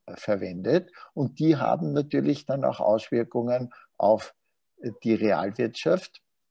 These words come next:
Konkretes Beispiel vielleicht, äh, wollte man jetzt sehr rasch in Österreich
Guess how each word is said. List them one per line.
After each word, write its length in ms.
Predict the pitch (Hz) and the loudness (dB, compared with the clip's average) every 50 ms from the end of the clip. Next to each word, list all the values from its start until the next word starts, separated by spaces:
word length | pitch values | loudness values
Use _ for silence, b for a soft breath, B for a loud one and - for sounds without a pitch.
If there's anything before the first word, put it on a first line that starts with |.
| _ _ _ | _ _ _
Konkretes 680 | - 117 120 113 - 107 120 120 120 120 123 104 - - | -2 2 2 2 4 4 4 4 4 4 0 -2 0 0
Beispiel 580 | 95 82 87 120 113 - - - 143 139 135 | -2 0 0 0 -2 -2 -2 0 0 0 0
vielleicht, 600 | 123 - 143 131 127 123 131 143 139 - - _ - | 0 0 2 4 6 6 6 4 4 0 -4 _ 2
äh, 300 | 117 120 123 123 113 - - _ _ _ _ | 4 4 4 4 0 -4 -12 _ _ _ _
wollte 480 | - 95 107 117 139 180 175 175 165 151 | 0 4 6 8 8 8 6 6 4 6
man 260 | 131 123 107 110 110 | 6 6 6 6 4
jetzt 520 | 110 107 113 104 - - - - - - - | 4 4 4 2 2 0 -6 -10 -8 -8 -4
sehr 500 | - - 139 139 147 151 143 - - - - | -2 2 4 6 8 8 6 6 2 -4 -10
rasch 600 | - - 110 98 107 117 - - - - - - - | -4 0 2 2 2 2 0 -2 -6 -8 -8 -8 -4
in 260 | 120 117 123 - - - | -4 -4 -4 -4 0 2
Österreich 920 | 120 123 113 - - - - 101 82 82 82 - - - - - - - | 4 4 4 2 0 -2 -2 -2 0 -2 -2 -4 -6 -10 -14 -18 -20 -20